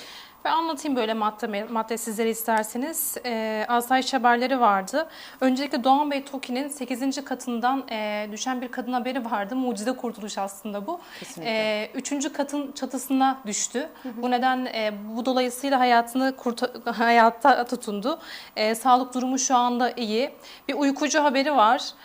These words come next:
Speaker 1: E, Yıldırım'da yakınlarının kendisinden haber alamadığı Cemil Can Altınbaş, yirmi beş yaşında. Kapıyı ve telefon açmayınca polis ve, e, itfaiye ekiplerine haber verdiler.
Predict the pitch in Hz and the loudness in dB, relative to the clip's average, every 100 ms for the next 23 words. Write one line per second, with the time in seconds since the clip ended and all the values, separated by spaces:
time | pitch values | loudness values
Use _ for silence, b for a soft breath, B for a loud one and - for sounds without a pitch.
0 | B B - 220 214 214 214 247 247 262 | B B -4 0 2 2 2 2 2 2
1 | 269 277 262 269 262 269 262 269 262 254 | 4 4 2 0 2 2 4 2 2 0
2 | 247 254 269 262 262 262 254 247 226 240 | 0 0 2 4 4 4 2 0 0 0
3 | 254 233 262 277 240 233 233 247 214 202 | 0 2 4 4 4 2 2 -2 0 0
4 | - 220 226 247 233 - 208 247 359 B | -2 -2 -2 -2 -2 -2 -2 -4 -4 B
5 | B B - 294 285 294 294 269 277 269 | B B -2 0 2 0 0 -2 0 -2
6 | 277 294 277 262 320 320 285 277 285 - | -2 -2 -2 -2 -6 -6 -4 -4 -6 -2
7 | 285 - - 226 226 233 247 254 262 262 | -2 -2 -6 -4 -4 -2 4 4 4 -4
8 | - 254 269 233 214 196 185 185 196 240 | -4 2 4 4 4 4 2 2 2 2
9 | 339 | 0